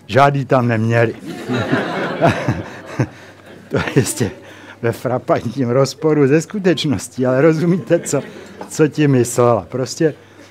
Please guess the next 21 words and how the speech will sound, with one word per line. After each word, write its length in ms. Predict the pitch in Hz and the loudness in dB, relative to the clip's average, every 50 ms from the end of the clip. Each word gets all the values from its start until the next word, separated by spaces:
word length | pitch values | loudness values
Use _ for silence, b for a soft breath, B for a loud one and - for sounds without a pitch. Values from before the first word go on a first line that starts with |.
| B - - | B -4 0
jedni 360 | 180 175 160 175 175 160 143 | 0 2 4 6 6 6 6
byli 240 | 120 113 104 101 101 | 4 2 2 0 0
drahý, 420 | 123 147 156 156 151 165 165 156 | 0 2 4 4 4 4 4 6
jedni 320 | 156 151 139 131 135 135 | 6 6 6 6 2 2
byli 220 | 123 113 117 117 107 | 2 2 0 0 0
oškliví, 600 | 110 135 131 - - - 156 151 143 143 143 135 | 0 0 -2 -2 -4 -4 -2 -2 0 0 2 2
jedni 300 | 131 127 120 117 107 98 | 2 2 2 0 -2 -2
tlačili 640 | - - 127 123 120 - - 131 131 127 127 123 120 | 0 0 0 0 0 -2 0 2 4 6 6 4 4
a 80 | 107 | 2
tak 200 | 85 104 90 87 | -2 -6 -8 -6
dále. 180 | 120 131 131 120 | -4 -4 -4 -4
Zkrátka 440 | - - 180 175 165 165 - 123 104 | -4 -2 -2 -2 -2 -2 -4 -6 -4
vrátila 480 | 113 131 131 131 123 - 139 127 123 | -2 -2 -2 -2 -2 -2 -2 -2 -2
se 160 | - 117 98 | -4 -8 -10
v 40 | - | -6
těch 180 | - 127 117 110 | -4 -4 -4 -2
botách, 400 | 110 113 110 - 120 113 110 104 | -2 -4 -6 -4 -4 -4 -4 -4
v 40 | - | -6
kterých 320 | - 110 101 107 104 98 | -8 -6 -6 -6 -6 -8
tam 200 | - 104 98 95 | -10 -10 -10 -10
šla. 240 | - - - - | -12 -14 -18 -20